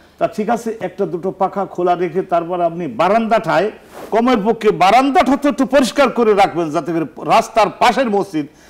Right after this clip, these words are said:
এখানে যাতে অজু একটু করতে সুন্দর করে পারে। আর যদি আপনারা মনোযোগ দিতে না পারেন, তাহলে আপনারা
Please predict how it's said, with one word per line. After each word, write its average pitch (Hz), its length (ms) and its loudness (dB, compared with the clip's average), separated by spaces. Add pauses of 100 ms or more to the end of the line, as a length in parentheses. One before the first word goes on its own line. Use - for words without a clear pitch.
(140)
এখানে 208 340 4
যাতে 185 400 4
অজু 180 280 6
একটু 170 140 -2
করতে 175 360 -2
সুন্দর 170 320 0
করে 165 220 0
পারে। 156 340 0 (360)
আর 127 140 -2
যদি 151 380 0
আপনারা 247 420 -2
মনোযোগ 151 540 0
দিতে 131 280 -2
না 113 220 -6
পারেন, 147 440 0
তাহলে 214 380 0 (380)
আপনারা 202 560 -4